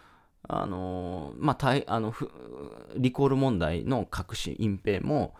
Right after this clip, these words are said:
要は、う-、一部の社員はこれどうなのかと思ってても、上のその上司とかね、それは公開したらあかんっていう圧力がかかって、逆に言うと、その村八分されたりとかね、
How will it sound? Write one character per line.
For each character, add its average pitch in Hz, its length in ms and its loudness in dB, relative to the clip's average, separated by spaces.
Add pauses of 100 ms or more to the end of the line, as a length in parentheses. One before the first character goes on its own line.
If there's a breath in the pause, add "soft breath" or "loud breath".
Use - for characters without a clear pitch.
(160 loud breath)
要 147 140 6
は、 113 240 6 (200)
う-、 95 300 -12
一 196 640 -4
部 285 140 2
の 131 100 4
社 143 220 0
員 98 240 0
は 107 320 2
こ 139 100 2
れ 113 80 2 (160)
ど 143 120 8
う 156 80 6
な 101 100 2
の 78 80 -2
か 82 140 -4
と - 100 -6
思 92 140 -2
っ - 40 -8
て - 140 -20
て 71 140 -6
も、 92 320 -2 (340 loud breath)
上 196 300 4
の 220 120 2
そ 208 140 0
の 139 140 2
上 185 200 6
司 - 120 -6
と - 80 -8
か - 80 -6
ね、 98 80 -4
そ 151 180 -2
れ 180 100 0
は 180 140 0
公 170 260 -2
開 165 200 -2
し - 80 -4
た 151 60 -2
ら - 200 0
あ 98 60 -4
か 127 200 -2
ん 127 40 0
っ - 20 -4
て - 120 -6
い - 40 -2
う - 60 -8
圧 82 240 -8
力 87 160 -2
が 71 80 -6
か - 100 -20
か 87 120 -4
っ - 60 -10 (120)
て、 - 220 -12 (500 soft breath)
逆 143 260 0
に 196 80 4
言 190 80 2
う 180 60 -2
と、 175 220 4
そ - 100 -2
の 107 80 2
村 117 180 4
八 120 240 -2
分 90 80 -2
さ 82 120 -4
れ 87 100 -4
た 82 100 -4
り 80 60 -4
と - 80 -8
か - 100 -10
ね、 175 140 -8